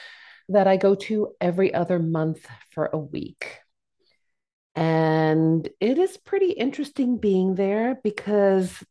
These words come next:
the people who live there, as you know, and as you've, you've listened to this podcast before, are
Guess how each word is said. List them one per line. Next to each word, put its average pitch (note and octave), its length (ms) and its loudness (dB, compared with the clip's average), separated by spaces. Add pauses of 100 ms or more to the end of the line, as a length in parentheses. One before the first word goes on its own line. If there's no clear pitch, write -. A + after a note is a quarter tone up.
the G3 40 -4
people G3+ 460 -2
who F#3+ 800 4
live D#3+ 280 2
there, G#3+ 300 2
as F3+ 300 -6
you F#3 80 -2
know, E3 260 -2
and G3+ 140 -2
as F3 160 -4
you've, D#3 160 -6 (260)
you've E3 140 -2
listened D#3 320 -2
to E3 80 -4
this E3 140 -4
podcast D#3 540 -4
before, F#3 520 -2 (840)
are A#3 600 4